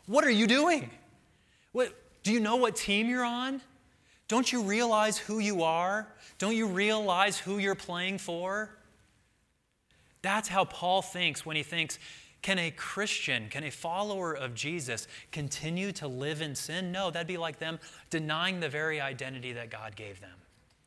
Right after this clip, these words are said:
Because you are no longer dead to sin, or you're no longer alive to sin, you're dead to sin and alive to God.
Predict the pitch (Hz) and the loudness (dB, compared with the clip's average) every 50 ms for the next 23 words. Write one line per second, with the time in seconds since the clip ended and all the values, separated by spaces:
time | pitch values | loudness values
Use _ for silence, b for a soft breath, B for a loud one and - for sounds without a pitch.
0 | _ _ _ _ _ _ _ _ _ _ _ _ _ - 135 160 156 135 160 175 | _ _ _ _ _ _ _ _ _ _ _ _ _ -10 -8 -6 -6 -4 -4 -4
1 | 175 156 156 156 139 135 139 147 156 147 135 123 110 - 143 143 156 147 139 135 | -4 -4 -4 -4 -4 -4 -4 -4 -4 -4 -6 -6 -8 -8 -8 -8 -8 -8 -8 -8
2 | 147 135 - - - 175 185 180 160 - 123 135 143 147 156 156 165 170 160 151 | -8 -8 -8 -8 -8 -8 -10 -10 -10 -8 -6 -4 -4 -4 -4 -4 -6 -4 -4 -4
3 | 151 151 151 151 143 131 135 131 139 139 135 135 131 - - 185 190 185 165 139 | -4 -4 -2 -4 -4 -2 -2 -2 -2 -2 -2 -4 -6 -8 -8 -8 -8 -8 -6 -6
4 | 135 131 117 147 147 180 180 160 143 123 - - - 101 98 101 117 131 - B | -8 -8 -6 -6 -6 -6 -6 -6 -8 -10 -10 -10 -12 -12 -12 -12 -14 -16 -16 B
5 | B B B B B B B 147 156 139 127 110 110 113 113 120 131 127 147 151 | B B B B B B B -2 0 0 0 0 0 0 -2 -4 -4 -2 -2 -2
6 | 156 143 120 104 - | -4 -4 -6 -8 -10